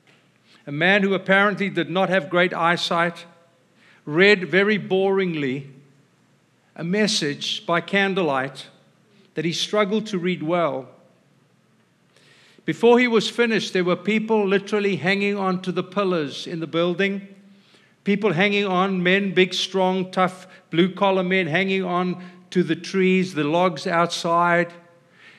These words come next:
Because something happened that night that was part of what we in our American spiritual history call the, the, the Great Awakening. Now, what, what happened? There wasn't the big kind of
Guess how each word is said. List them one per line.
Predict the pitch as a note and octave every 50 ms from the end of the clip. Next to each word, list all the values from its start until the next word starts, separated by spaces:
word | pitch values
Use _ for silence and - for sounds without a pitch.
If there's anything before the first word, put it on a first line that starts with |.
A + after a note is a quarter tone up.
| _ -
Because | - F3+ - G#3 F3+ -
something | - - A#3+ B3 B3+ A#3 A3 B3+ A#3+ G#3
happened | D3+ F3 A3 A3 A3 G#3+ G3+ F#3 D#3+
that | F3+ F3+ G3+ F#3 F#3
night | F3+ F#3 F#3+ F#3+ F#3 E3+ - -
that | F3 E3 D#3+
was | E3 D3 -
part | - - G3+ G3+ G3 F#3+ F3+
of | E3+ D3
what | D#3 F3 F3 -
we | F3 E3 F#3 G3+ A3 A3 G#3+ G3+ G3+
in | F#3+ F#3
our | F3+ F#3 F3+ F#3 F3+ F3+ F3+ E3
American | E3 E3 E3+ F3+ F#3+ F#3+ F#3+ F3+ F#3 - F#3 F3 E3 D3 - - - -
spiritual | - - - F#3 F#3+ F#3 F#3 F#3+ - F#3 F3+ F3 D3+ F#3 F3+
history | F#3+ F#3+ F3+ - - - G3 F3+
call | F3+ F#3 - E3+ D#3+ D#3
the, | D3+ D3 C#3+ - - D#3 D#3 - - - -
the, | - D#3+ D#3 D3+ D3 - - - - - -
the | -
Great | D3+ F3 F3 F3 F3
Awakening. | E3+ D#3+ E3+ E3 D#3+ D#3+ - D3+ B2 A2 F#2+ - - - - _ _ _ _ _ _
Now, | G#3+ A3+ G#3+ - - - - - - -
what, | F#3+ B3+ C4+ - F#3
what | A3+ C4+ C4
happened? | F3 D#3 F#3+ A#3 A3 - D#3+ C#3
There | D#3 E3
wasn't | F3 A3 A3 A3 B3+ A#3 G#3+ A3
the | G3+
big | D#3+ F3+ F#3+ G3 G#3+
kind | - G3 G3+ G3 G3
of | F#3 D#3+ -